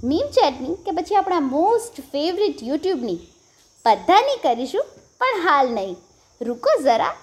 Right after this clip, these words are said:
સબર કરો. હા, તો આજે આપણે વાત કરીશું કોલેજ લાઈફની.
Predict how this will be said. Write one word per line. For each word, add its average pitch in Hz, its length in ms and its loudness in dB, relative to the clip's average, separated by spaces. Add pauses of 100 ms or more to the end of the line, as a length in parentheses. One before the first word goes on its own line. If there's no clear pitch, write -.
(240)
સબર 359 380 2
કરો. 285 240 2 (680)
હા, 440 300 2
તો - 60 4
આજે 240 360 2
આપણે 427 260 4
વાત 381 220 4 (100)
કરીશું 440 420 2 (180)
કોલેજ 302 380 6
લાઈફની. 220 500 -2